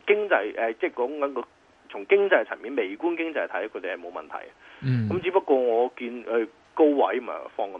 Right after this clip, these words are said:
Speaker 1: 啲咯，噉或者我低位又再揸返呢。噉同埋最主要，因為我借咗錢嚟買股票，咁一定要還咁啲啦。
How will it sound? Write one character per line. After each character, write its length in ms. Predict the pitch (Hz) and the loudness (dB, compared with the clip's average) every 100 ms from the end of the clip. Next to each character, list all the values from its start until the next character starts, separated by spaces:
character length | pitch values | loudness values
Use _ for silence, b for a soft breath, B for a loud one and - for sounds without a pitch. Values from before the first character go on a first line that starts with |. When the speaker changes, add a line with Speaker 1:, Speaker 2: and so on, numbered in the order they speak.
| 98 | -8
Speaker 1:
啲 140 | 107 | -6
咯， 420 | 107 107 107 107 104 | -4 -4 -4 -6 -6
噉 80 | 120 | -6
或 120 | 113 | -4
者 80 | 139 | -4
我 120 | 123 | -4
低 100 | - 113 | 0 0
位 160 | 101 95 | 0 -4
又 100 | 87 | -6
再 100 | 82 | -8
揸 280 | 82 95 82 | -2 0 0
返 240 | 98 85 | 0 -2
呢。 80 | 85 82 92 - | -4 -12 -14 -8
噉 120 | - | -6
同 80 | 147 | -4
埋 120 | - | -4
最 140 | - 131 | 0 2
主 120 | 160 | 4
要， 120 | 139 | 4
因 100 | 143 | 2
為 80 | 127 | 0
我 180 | 95 95 | -2 -6
借 200 | 110 101 | -2 0
咗 80 | 117 | 0
錢 340 | - 87 113 B B | -2 -10 -10 B B
嚟 120 | 82 | -8
買 160 | 85 90 | -2 -2
股 160 | - 101 | -4 -6
票， 160 | 98 87 | -6 -6
咁 160 | 101 | -6
一 40 | 113 | -6
定 120 | 78 | -8
要 80 | 82 | -6
還 200 | 82 - | -6 -8
咁 200 | - 87 | -18 -12
啲 140 | 87 | -8
啦。 300 | 85 82 80 | -6 -8 -10